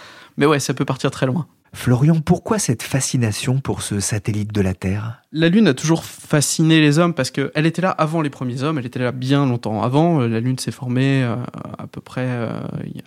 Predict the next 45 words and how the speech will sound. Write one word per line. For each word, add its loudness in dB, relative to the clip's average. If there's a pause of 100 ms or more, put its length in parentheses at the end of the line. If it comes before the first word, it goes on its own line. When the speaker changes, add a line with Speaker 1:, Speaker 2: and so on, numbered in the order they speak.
Speaker 1:
quatre -4
milliards 0
et 0
demi 0
d'années. 2 (480)
Ce -8
qui 0
nous 0
a 2
été 0
démontré 0
d'ailleurs 2
par -4
les -2
retours -2
d'échantillons, -2
on -6
a -8
pu -16
déterminer -4
que, -6
euh, -6
c'était -4
très 0
probablement 2
un 0
impact -2
géant 0 (600)
entre -2
la 2
Terre 2
et -2
un -4
corps 2
de -2
la 0
taille 0
de 4
Mars 2
qui -10
avait, -4
euh, -8 (200)
projeté 0
des 2
débris 2